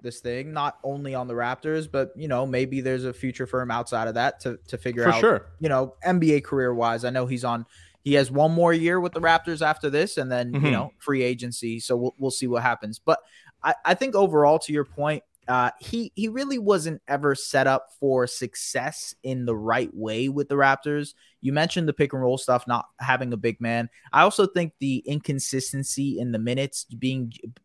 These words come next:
Speaker 1: kinda jumping back and forth, going between, "Okay, I'm playing this week, I'm not playing this week, I,
Speaker 2: Mm.
Speaker 1: I'm gonna be in the G League this week." I, I understand that's part of the rookie process, but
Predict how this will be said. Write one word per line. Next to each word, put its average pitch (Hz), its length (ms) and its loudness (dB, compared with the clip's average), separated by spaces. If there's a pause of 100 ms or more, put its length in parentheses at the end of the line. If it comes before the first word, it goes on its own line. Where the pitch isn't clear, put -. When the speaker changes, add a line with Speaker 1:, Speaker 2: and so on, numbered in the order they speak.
(100)
Speaker 1:
kinda 143 240 2
jumping 135 400 0
back 131 240 4
and 120 100 -6
forth, 127 500 0
going 127 340 0
between, 120 360 -4
"Okay, 117 180 2
I'm 110 160 2
playing 139 420 2
this 131 220 0
week, 131 280 2
I'm 104 160 -2
not 123 220 4
playing 131 320 -2
this 127 180 -4
week, 131 240 0 (240)
I, 127 180 6
Speaker 2:
Mm. 95 80 -4
Speaker 1:
I'm 127 280 2
gonna 131 180 2
be 127 140 0
in 123 80 -2
the 117 80 0
G 139 160 2
League 143 160 2
this 135 180 0
week." 139 240 -4
I, 156 180 4
I 165 140 8
understand 202 400 2
that's 147 140 2
part 151 300 6
of 135 100 2
the 120 240 -2 (220)
rookie 143 340 2
process, 147 600 4
but 139 300 0